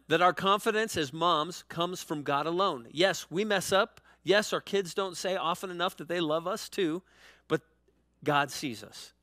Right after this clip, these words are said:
He knows our hearts, and we are doing our very best. And listen to this part. Appreciation,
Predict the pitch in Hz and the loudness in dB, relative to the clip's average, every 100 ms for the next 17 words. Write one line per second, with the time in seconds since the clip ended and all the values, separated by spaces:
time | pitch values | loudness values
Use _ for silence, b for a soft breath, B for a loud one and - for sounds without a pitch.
0 | b b 175 185 175 196 240 147 156 170 | b b -2 0 0 2 0 2 2 0
1 | - - - - 160 156 156 139 165 185 | -4 -14 -16 -4 -2 0 -2 0 0 2
2 | 180 139 170 185 160 131 - - - _ | 0 2 0 0 -2 -4 -4 -14 -18 _
3 | B B B B 135 160 175 175 156 139 | B B B B -4 -4 -4 -10 -8 -8
4 | - 113 - _ b b 143 - 214 220 | -8 -12 -12 _ b b -6 0 0 2
5 | 233 233 202 175 190 208 | 2 2 2 -2 -8 -12